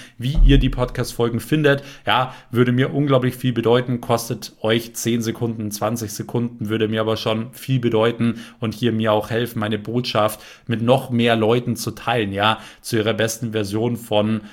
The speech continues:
ähm, sich selbst zu werden. Das hat grundsätzlich jeder da draußen, glaub ich, auch verdient und das Potenzial hat ja auch jeder da draußen. Deswegen lasst gerne eine Bewertung da. Checkt auch immer gerne noch die Links ab in der Podcast-Beschreibung.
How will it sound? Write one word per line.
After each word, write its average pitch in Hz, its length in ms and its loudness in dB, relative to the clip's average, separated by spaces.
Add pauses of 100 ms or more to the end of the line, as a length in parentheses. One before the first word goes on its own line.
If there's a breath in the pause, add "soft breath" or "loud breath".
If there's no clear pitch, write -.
(180 loud breath)
ähm, 110 360 0
sich 107 240 -4
selbst 147 340 -2
zu 120 100 -2
werden. 101 200 -2
Das 101 160 -4
hat - 160 -8
grundsätzlich 120 560 -2
jeder 117 240 0
da 113 80 0
draußen, 113 420 0
glaub 107 160 0
ich, 110 120 -2
auch 107 120 -2
verdient 117 440 -4
und 107 240 -2
das 104 120 -6
Potenzial 110 720 -4
hat 127 160 -4
ja 107 80 -2
auch 98 180 -4
jeder 101 220 -4
da 98 100 -2
draußen. 101 460 -2
Deswegen 107 440 -2 (220 loud breath)
lasst 120 320 -2
gerne 117 200 0
eine 113 160 0
Bewertung 113 500 -2
da. 123 280 4 (260 loud breath)
Checkt 185 280 0
auch 135 140 -4
immer 135 200 0
gerne 123 260 0
noch 123 180 0
die 123 320 0 (200 loud breath)
Links 160 340 4
ab 139 120 0
in 131 60 0
der 120 80 2
Podcast-Beschreibung. 120 1080 -2